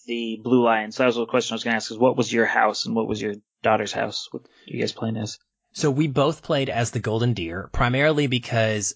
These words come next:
Speaker 2: I played as the Golden Deer and she watched me, and she fell in love with the students in the Golden Deer house <laughs> as well.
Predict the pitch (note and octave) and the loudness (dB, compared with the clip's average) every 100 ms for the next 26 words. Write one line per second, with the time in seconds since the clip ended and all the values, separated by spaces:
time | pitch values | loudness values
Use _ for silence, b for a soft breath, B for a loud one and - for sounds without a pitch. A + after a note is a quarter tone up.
0 | _ G#2+ A2+ B2 G2+ F#2 G#2+ G2 F#2 F2 | _ 0 0 0 -2 -4 -4 -4 -4 -6
1 | F#2 F#2 F#2 F2+ - A2 F#2 G#2 - E3 | -6 -6 -6 -6 -4 -2 0 0 0 0
2 | F#3+ F#3 C3 A2+ B2 A2 A2 G2+ G2 F#2+ | 0 0 -2 -2 -2 0 -2 -2 -4 -6
3 | F#2 F2+ - F2 - A2 F#2+ F2+ - F#2 | -6 -10 -10 -12 -6 -4 -4 -8 -10 -14
4 | F2+ F2 F2 E2+ E2 F#2+ F2+ D#2+ E2 - | -12 -10 -10 -10 -8 -6 -2 -2 -4 -8
5 | - - C#3 A2 G2 F2+ G2+ C3+ | -10 -2 -2 -2 -2 0 0 -2